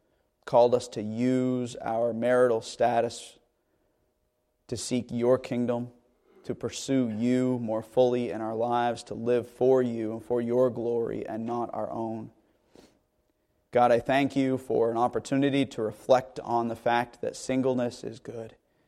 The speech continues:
that marriage is good, because you are the giver of good gifts. Help us to not long for that which we do not have, but instead glorify you in that which we do.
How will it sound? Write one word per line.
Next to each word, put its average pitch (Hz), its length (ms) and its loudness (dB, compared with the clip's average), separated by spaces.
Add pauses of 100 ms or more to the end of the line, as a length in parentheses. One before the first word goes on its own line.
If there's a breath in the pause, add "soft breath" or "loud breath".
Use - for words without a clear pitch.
(560)
that 127 180 2
marriage 131 460 6
is 113 120 -8
good, 113 380 -4 (640)
because 117 300 0
you 135 420 4
are 123 260 2
the 110 120 -4
giver 120 440 0
of 107 320 -8
good 120 360 0 (320)
gifts. - 500 -6 (840)
Help 143 240 6
us 151 160 8
to 143 120 -2
not 135 340 6
long 160 480 10
for 147 120 2
that 143 260 10
which 156 220 2
we 135 80 4
do 131 160 2
not 147 240 4
have, 120 340 4
but 131 120 2
instead 135 480 6
glorify 175 640 8
you 135 440 0
in 123 220 -4
that 131 400 0
which - 280 -8
we 127 100 -4
do. 107 340 -6